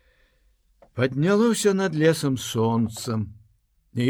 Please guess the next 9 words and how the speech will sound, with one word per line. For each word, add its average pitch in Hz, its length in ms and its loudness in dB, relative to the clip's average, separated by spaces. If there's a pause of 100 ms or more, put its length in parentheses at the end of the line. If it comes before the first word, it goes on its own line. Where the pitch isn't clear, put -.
(220)
ўзняўся 247 880 0
вецер, 156 720 0
зашумеў 160 800 0
бор, 135 480 2 (560)
як 131 400 2
далёкі 156 720 4
марскі 135 480 -2 (120)
прыбой. 110 580 -4 (840)
Знікала 131 1300 -2